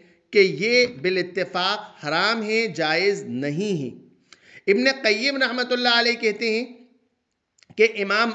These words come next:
احمد بن حنبل رحمۃ اللہ علیہ کا مسلک یہ ہے کہ ان کے بیٹے عبداللہ کہتے ہیں کہ میں نے اپنے باپ سے گانا بجانے کے متعلق دریافت کیا تو ان کا کہنا تھا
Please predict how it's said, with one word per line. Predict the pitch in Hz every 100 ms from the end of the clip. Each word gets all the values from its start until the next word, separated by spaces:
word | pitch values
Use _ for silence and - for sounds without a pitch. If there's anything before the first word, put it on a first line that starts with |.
| -
احمد | 156 185 262 240
بن | 269 233
حنبل | 240 233 233
رحمۃ | 220 208 202
اللہ | 208 202
علیہ | 196 185 180
کا | 202
مسلک | 185 170 208 214 196
یہ | 190 214
ہے | 226
کہ | 233 226
ان | 175 175
کے | 208
بیٹے | 170 160 196 - 202 - - - - -
عبداللہ | 165 165 233 262 254
کہتے | 240 240 247 262
ہیں |
کہ | 254 226
میں | 165 165 185
نے | 233
اپنے | 220 214 214
باپ | 185 170 170 175 -
سے | 208 196 151
گانا | 143 180 214
بجانے | 190 180 190 208
کے | 208 214
متعلق | 190 185 190 196 208 175
دریافت | 170 170 175 185 185
کیا | 180 160 151 - - _ _ _ -
تو | 226 202
ان | 220
کا | 277 285
کہنا | 269 185 165
تھا | 147 151 156